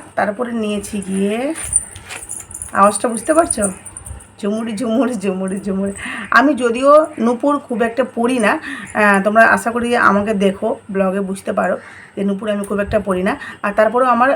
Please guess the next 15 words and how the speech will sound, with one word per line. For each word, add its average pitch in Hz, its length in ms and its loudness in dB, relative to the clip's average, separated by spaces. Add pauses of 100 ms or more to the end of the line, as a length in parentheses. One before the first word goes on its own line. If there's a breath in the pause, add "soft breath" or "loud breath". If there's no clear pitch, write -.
আমার 208 220 0
কিন্তু 220 220 -4
একটা 226 120 -4 (120)
ই - 20 -4 (120)
নূপুর 208 200 0 (120)
আছে, 190 220 -8 (520)
তফা 185 360 6
তরা 208 240 6
বলে 233 200 2
না, 247 60 2 (280)
ডিজাইন 190 320 0
করা 190 200 2
করা, 226 160 0 (540 loud breath)
ওগুলো 233 240 2
নূপুর 233 180 2